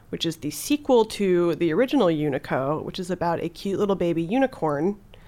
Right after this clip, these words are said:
And Unico and the Island of Magic begins with a terrifying magic spell, somebody coming in and doing, like, a Pied Piper thing that turns all of the adults in town into block people,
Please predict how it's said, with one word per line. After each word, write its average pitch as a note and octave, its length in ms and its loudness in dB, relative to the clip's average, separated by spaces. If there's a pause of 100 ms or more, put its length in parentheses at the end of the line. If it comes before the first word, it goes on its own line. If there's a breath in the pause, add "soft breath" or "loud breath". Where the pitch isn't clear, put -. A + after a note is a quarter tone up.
(440 soft breath)
And E3 420 2
Unico C4+ 420 4
and C#4 100 6
the B3 40 6
Island G#3 360 4
of F#3+ 100 -2
Magic G3+ 560 2
begins F#3+ 800 4
with E3+ 500 4 (120)
a D#3+ 300 4
terrifying B3+ 880 6
magic G3 380 4
spell, E3+ 480 4
somebody G#3 320 0
coming G3+ 300 2
in F#3+ 100 6
and F3+ 120 4
doing, F3 200 4
like, E3 160 2
a D#3 40 0
Pied E3+ 300 0
Piper F3 320 -2
thing D#3+ 440 2 (420 loud breath)
that D#3 220 0
turns A#3+ 440 4
all B3 360 6
of D#4 120 2
the D#4 140 6
adults B3 540 4
in A3+ 160 6
town F3 520 4 (120)
into F#3+ 360 0
block G3 640 2
people, D#3+ 640 0